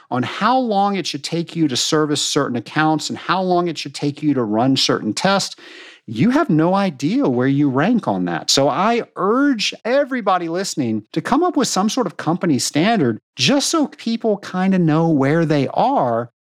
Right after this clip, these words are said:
so they can drive improvement. It's just like when we were looking at our financial statements. If we're not running metrics on pretty much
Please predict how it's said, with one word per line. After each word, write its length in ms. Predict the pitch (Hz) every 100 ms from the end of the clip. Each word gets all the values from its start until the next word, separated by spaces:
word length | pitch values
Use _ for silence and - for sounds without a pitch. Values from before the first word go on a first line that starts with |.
| -
so 240 | - 214
they 380 | 170 143 156 185
can 260 | 208 220 170
drive 680 | 127 123 120 120 123 131 139
improvement. 640 | 147 147 247 269 165 127
It's 180 | 131 -
just 380 | - 220 - 233
like 240 | 214 208
when 140 | 185
we 120 | 165 165
were 140 | 151
looking 400 | 127 147 160 160
at 160 | 127 123
our 80 |
financial 720 | 123 131 120 131 240 262 170
statements. 600 | 135 - 110 113 113 104 - - - -
If 240 | - 165 160
we're 240 | 160 226
not 320 | 269 247 170
running 420 | 160 165 175 160 131
metrics 540 | 139 147 131 117 -
on 140 | 127
pretty 200 | - 196
much 240 | 220 175